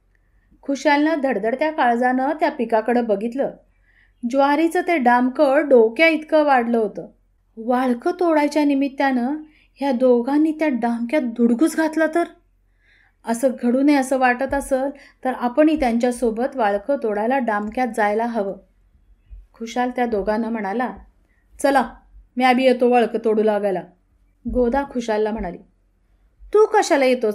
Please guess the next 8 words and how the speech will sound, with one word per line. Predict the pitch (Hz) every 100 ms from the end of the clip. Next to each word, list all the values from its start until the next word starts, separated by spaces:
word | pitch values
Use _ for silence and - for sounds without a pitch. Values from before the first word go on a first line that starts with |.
| 330
र? | 427 262 - _ _ _ _ -
तुला | 311 254
कामाची | 240 285 262 247 277
सवय | - 302 339
नाही." | 494 453 339 302 285 - _ - - _ _ _ _ -
"म्हणून | 226 277 320
काय | 311 285
झालं? | 262 285